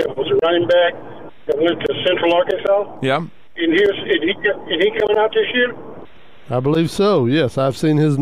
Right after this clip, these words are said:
Speaker 3: name on several lists.
Speaker 1: Okay, and then there's, uh, uh, the Hunt kid from over at Texas High, who's up at, uh, Arkansas State.
Speaker 2: Yep.
Speaker 1: He's coming out this year.
Speaker 2: Yep.
Speaker 1: And, and I'm just,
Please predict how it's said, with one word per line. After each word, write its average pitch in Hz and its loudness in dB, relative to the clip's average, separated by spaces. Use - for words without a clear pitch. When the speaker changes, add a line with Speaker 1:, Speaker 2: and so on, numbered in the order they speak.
Speaker 3:
name 156 2
on 147 -2
several 151 2
lists. - -2
Speaker 1:
Okay, - -4
and 165 2
then 180 4
there's, 165 2
uh, 139 2
uh, - 2
the - 0
Hunt 196 2
kid 196 4
from 175 0
over 180 2
at 160 -4
Texas 185 0
High, 214 2
who's 160 2
up - 0
at, 160 2
uh, 147 4
Arkansas 165 0
State. 185 0
Speaker 2:
Yep. 113 0
Speaker 1:
He's 151 -2
coming 196 4
out 180 2
this 165 0
year. 156 2
Speaker 2:
Yep. 147 2
Speaker 1:
And, - 2
and - -4
I'm - -2
just, 247 2